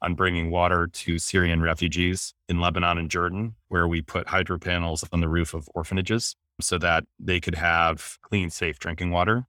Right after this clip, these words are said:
And that was really facilitated by that connection, by being on the ground there.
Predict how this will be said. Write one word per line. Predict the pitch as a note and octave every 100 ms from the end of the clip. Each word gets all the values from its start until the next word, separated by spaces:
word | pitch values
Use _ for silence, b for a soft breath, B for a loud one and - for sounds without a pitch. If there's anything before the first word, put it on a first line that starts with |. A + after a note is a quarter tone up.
| -
And | F#2 F#2 F#2 F2+ F#2
that | G#2+ F#2+
was | F#2+ E2+
really | A#2 A#2+ A#2+ G2+ F#2
facilitated | F#2 - F2+ E2 - D#2+ D#2 -
by | E2 E2+
that | D#2+ D#2
connection, | - E2 D2 E2 D#2
by | E2 E2+ D#2+
being | E2+ E2
on | D#2+
the | D2+
ground | D#2+ D2+ D2+ C#2+
there. | C#2+ C#2+